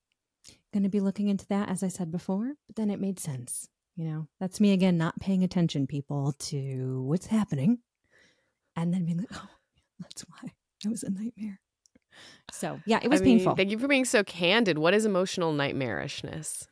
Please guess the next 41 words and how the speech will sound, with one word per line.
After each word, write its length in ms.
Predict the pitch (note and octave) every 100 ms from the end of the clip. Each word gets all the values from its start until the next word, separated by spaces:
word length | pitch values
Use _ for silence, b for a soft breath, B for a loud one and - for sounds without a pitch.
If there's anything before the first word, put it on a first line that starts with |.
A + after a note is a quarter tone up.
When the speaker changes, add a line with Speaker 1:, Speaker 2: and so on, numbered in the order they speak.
| -
Speaker 2:
What 160 | E3+ E3
is 140 | D3+
that? 80 | F#3
Speaker 1:
Oh, 760 | F#3 G3+ A3+ F3 C#3+ C#3 A3+ F3+ _ _ _ _ -
so 720 | - A3 G3 F#3+ F#3 F3+ F3+ F#3
ju-, 400 | E3 F3 F#3 -
it's 160 | C4+ -
kinda 180 | C4+ D4
like 140 | D#4+
when, 140 | D#4 C#4
uh, 380 | - F#3+ F#3 F3+
I 60 | F#3
would 140 | F#3+
describe, 360 | F3+ - E3 E3
like, 80 | D#3+
kind 140 | E3
of 100 | C#3+
waking 300 | E3+ F3+ E3
up 100 | D#3
on 100 | D#3+
the 60 | D3+
wrong 200 | C3 -
side 160 | -
of 60 | C3
the 60 | G3
bed, 280 | - - - _ b b b b
like, 120 | F3 -
super 480 | - F3+ E3 E3+ F#3+
sassy 540 | - - D3+ D3 C#3+
Speaker 2:
Mm. 60 | D3+
Speaker 1:
and 100 | - -
everything 460 | D#3 F3 - F#3+
was 180 | G3 G3
irritating 600 | - D3 D#3 D#3 D3 D3 D#3+
and 120 | D3+
everyone 800 | D#3+ D3+ E3 D3+ D3+ F#3+ F#3+ D3+ _ _
was 160 | G3+ F#3+
irritating, 840 | F3 D#3+ D#3+ E3 D3+ D3+ D3 D#3 b b b b D#3
Speaker 2:
Mm. 180 | D3+ E3
Speaker 1:
including, 680 | C#3+ G#3 F#3+ F#3 D#3+ E3 - _ _
sadly, 640 | - - D#3 D#3+ D#3 E3+